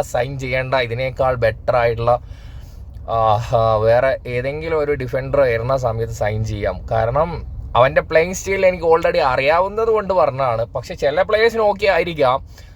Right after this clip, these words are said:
ഞാൻ എൻ്റെ പേഴ്സണൽ ആയിട്ടുള്ള കാര്യമാണ് ഗൈസ് പറയുന്നത്. നിങ്ങൾ എ-, ഏത് ടാക്ടിക്സ് ആണ് യൂസ് ചെയ്യുന്നത് എന്നുള്ളത് നിങ്ങൾ കമന്റ് ബോക്സിൽ രേഖപ്പെടുത്തുക. എങ്ങ-, എങ്ങനെയാണ് നിങ്ങൾ കെന്നവാറ ആയിട്ട്,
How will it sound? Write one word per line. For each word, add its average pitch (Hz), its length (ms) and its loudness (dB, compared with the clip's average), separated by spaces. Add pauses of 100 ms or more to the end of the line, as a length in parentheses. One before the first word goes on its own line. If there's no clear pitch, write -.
(120)
ഞാൻ 123 220 -2
എൻ്റെ 139 220 -4
പേഴ്സണൽ 196 640 -2
ആയിട്ടുള്ള 202 320 0
കാര്യമാണ് 135 340 2
ഗൈസ് 127 360 0
പറയുന്നത്. 107 580 -2
നിങ്ങൾ 175 280 2
എ-, 180 180 0
ഏത് 180 300 -2
ടാക്ടിക്സ് 160 480 -2
ആണ് 156 260 0
യൂസ് 143 300 -6
ചെയ്യുന്നത് 139 360 -2
എന്നുള്ളത് 127 360 -2
നിങ്ങൾ 120 200 0
കമന്റ് 104 420 -4
ബോക്സിൽ 113 360 -2
രേഖപ്പെടുത്തുക. 104 400 -2
എങ്ങ-, 120 120 -2
എങ്ങനെയാണ് 170 600 2
നിങ്ങൾ 160 200 0
കെന്നവാറ 139 400 -2
ആയിട്ട്, 123 380 -2